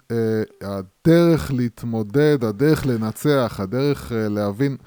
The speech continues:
אה, אה, בעיקר בישראל, עוד פעם, בעיקר בישראל, ש-, אה, חוויית המשתמש פה היא כל כך, באמת, כל, כל כך הרבה פעמים היא, היא, היא, היא על הפנים, פשוט על הפנים. הדרך לנצח זה על ידי זה שדווקא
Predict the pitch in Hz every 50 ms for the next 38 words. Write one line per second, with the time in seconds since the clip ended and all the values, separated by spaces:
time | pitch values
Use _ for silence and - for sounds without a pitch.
0 | - - - - - _ _ _ _ _ - 90 104 98 98 98 92 92 92 95
1 | 95 92 85 80 - - 73 71 69 - - 95 101 92 101 131 135 - 170 175
2 | 180 165 160 156 127 - - 151 139 127 120 117 - - 110 101 107 107 - 131
3 | 135 127 123 117 - - 131 131 127 123 - 120 107 107 104 101 98 95 95 92
4 | 95 92 - - 95 98 95 95 95 92 - _ _ _ _ - - 101 117 110
5 | 101 113 120 135 139 - - 135 120 117 - - - 110 107 120 131 131 - -
6 | - 139 127 120 117 110 107 107 107 104 101 101 101 - - - 101 - - 131
7 | 127 135 131 123 - - _ _ - 90 95 104 107 120 131 127 120 - - 98
8 | - _ _ _ - - 90 101 - - - - 107 - 143 135 - 156 147 143
9 | 139 143 123 117 135 143 139 131 120 110 104 92 107 104 95 - - 107 104 73
10 | 90 107 123 139 147 147 - - 117 101 107 123 117 95 - - - - - -
11 | 131 143 147 143 - - 107 110 127 147 165 160 - - - - - - _ _
12 | 78 92 117 160 170 123 147 143 131 123 113 107 - - 170 170 165 165 - -
13 | - 101 98 113 107 98 101 104 104 104 101 110 139 143 143 127 113 104 120 139
14 | 147 139 - - 113 101 - _ _ - 92 95 104 151 160 151 - - - 165
15 | 151 143